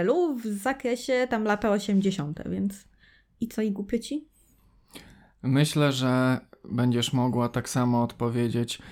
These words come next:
Speaker 2: agentom, czy jak oni tam się nazwali, którzy wparują do nas
Speaker 1: Mhm.
Speaker 2: o szóstej rano, a ja będę tuż za nimi, też
Speaker 1: Mhm.
Speaker 2: pytał, czy ci głupio, bo ja wstaję o piątej.
Speaker 1: Dobrze, to ja ci przeczytam, co ja mam na biblioteczce domowej, okej?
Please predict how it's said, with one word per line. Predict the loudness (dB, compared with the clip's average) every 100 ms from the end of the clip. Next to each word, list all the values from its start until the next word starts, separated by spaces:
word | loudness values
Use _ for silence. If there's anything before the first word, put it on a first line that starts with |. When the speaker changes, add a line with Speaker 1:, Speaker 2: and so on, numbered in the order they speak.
| -18 -4
Speaker 2:
agentom, | 0 4 4 4 2 0 -2 _ _ -10
czy | -2
jak | 0 2 2
oni | 2 2
tam | 2
się | 2 0
nazwali, | 0 0 2 2 0
którzy | -2 -4 -4
wparują | 0 2 2 2 2
do | 2
nas | 2 0 -4 -16
Speaker 1:
Mhm. | -8 -4
Speaker 2:
o | 0
szóstej | 0 0 0 2 2
rano, | 2 2 0 -2 -6
a | -2
ja | 4 4 4 2 -6 _ _ _ _ _ _ _ 0
będę | 2 2 2
tuż | 0 -2
za | 0 4
nimi, | 6 6 6 4 0
też | 0
Speaker 1:
Mhm. | -2 -2
Speaker 2:
pytał, | 0 2 0
czy | -2 -2
ci | -2
głupio, | -2 -2 0 0
bo | 0
ja | 0
wstaję | -2 -2 -2
o | -2
piątej. | -4 -4 -6 -10 -14 -12 -4
Speaker 1:
Dobrze, | 0 0 -2 -2
to |
ja | -2 0
ci | -2
przeczytam, | -4 -4 0 0
co | 0
ja | 0 0
mam | 0 0
na | 0
biblioteczce | 0 -2 0 0 -2 -4 -6
domowej, | -6 -6 -4 -4
okej? | -2 -2